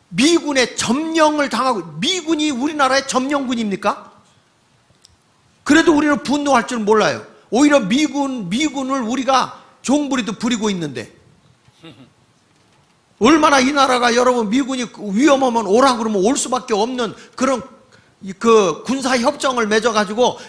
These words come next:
미국에서는 이건 군력협정이다라고까지 얘기할 정도로. 일본에서도 제발 우리도 한국처럼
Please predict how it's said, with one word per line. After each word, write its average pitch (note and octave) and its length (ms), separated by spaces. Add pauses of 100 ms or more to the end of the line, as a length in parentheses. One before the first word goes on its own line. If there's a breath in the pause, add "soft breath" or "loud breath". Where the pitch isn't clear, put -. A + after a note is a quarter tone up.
미국에서는 A#3+ 760
이건 G#3 300
군력협정이다라고까지 G#3+ 1400
얘기할 G#3 320
정도로. D3 460 (960 soft breath)
일본에서도 B3+ 920 (160 loud breath)
제발 C4 420
우리도 A#3+ 320
한국처럼 A#3 800